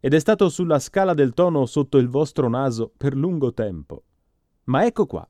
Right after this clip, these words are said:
è una scala graduale. Potete smettere di prendervi in giro a proposito di fuggire dalla realtà, con cui vorreste dire,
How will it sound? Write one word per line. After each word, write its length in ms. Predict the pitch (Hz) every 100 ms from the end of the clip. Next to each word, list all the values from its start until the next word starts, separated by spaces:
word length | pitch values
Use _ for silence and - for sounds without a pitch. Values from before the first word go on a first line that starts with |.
| _
è 140 | - 127
una 180 | 151 131
scala 380 | - 202 202
graduale. 580 | 185 185 151 78 73 - _ _ _ _ _ _ _ _ _ _ _ -
Potete 360 | 180 190 208 196
smettere 500 | 156 196 170 165 143
di 80 | 131
prendervi 560 | 139 147 131 120 120
in 120 | 107
giro 320 | 104 117 123 95
a 60 |
proposito 560 | 107 98 107 110 107 92
di 320 | 90 82 78
fuggire 640 | - 135 110 104 160 156
dalla 280 | 120 110 107
realtà, 520 | 104 95 90 110 98 _ _
con 240 | - 135 117
cui 180 | 131 110
vorreste 460 | 104 104 101 104
dire, 280 | 101 110